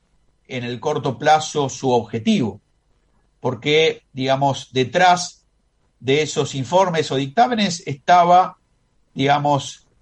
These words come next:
eh, el, el, el objetivo de moverse hacia un diseño de tipo semipresidencial. Pero, y por eso aclaro esto de en el corto plazo, porque en el largo plazo varias de esas ideas, de esas propuestas y de esos proyectos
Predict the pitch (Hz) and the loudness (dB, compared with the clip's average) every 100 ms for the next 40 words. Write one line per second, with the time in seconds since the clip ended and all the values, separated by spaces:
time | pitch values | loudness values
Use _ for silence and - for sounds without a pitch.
0 | _ 117 110 107 98 - - 113 107 120 | _ -6 -4 -4 -6 -8 -8 -6 -6 -4
1 | 113 104 135 135 135 139 175 165 160 143 | -4 -2 0 0 0 -2 -2 2 4 4
2 | 139 127 127 - 135 143 196 220 180 156 | 2 2 -2 -4 -2 0 2 2 0 -2
3 | 143 123 147 147 139 131 156 151 151 123 | -2 -2 -6 -6 -6 -4 -2 -2 -2 -4
4 | 113 143 131 120 120 120 113 107 101 101 | -4 -6 -4 -4 -4 -4 -6 -8 -8 -8
5 | - 104 - _ _ 185 185 190 185 175 | -8 -10 -12 _ _ 2 4 6 6 6
6 | 170 - 135 151 185 175 170 185 180 170 | 2 -2 -4 0 0 0 2 2 2 0
7 | 170 160 143 139 139 131 131 120 151 151 | 0 0 2 0 -2 -6 -4 -4 -4 -4
8 | 226 - 127 - - _ _ _ _ _ | 0 0 0 -4 -16 _ _ _ _ _
9 | _ _ _ - 165 185 185 208 254 233 | _ _ _ -6 -2 -2 0 2 4 4
10 | 196 214 226 220 190 143 220 220 208 175 | 0 2 2 2 -4 2 2 4 0 -2
11 | 170 170 147 131 151 196 180 160 135 139 | -2 -6 -8 -8 -2 0 2 0 0 -4
12 | 139 - 131 143 185 170 143 131 127 143 | -6 -6 -8 -2 0 0 -2 -4 -4 -4
13 | 151 147 151 147 190 175 196 190 | -4 -2 -2 0 -2 0 0 -2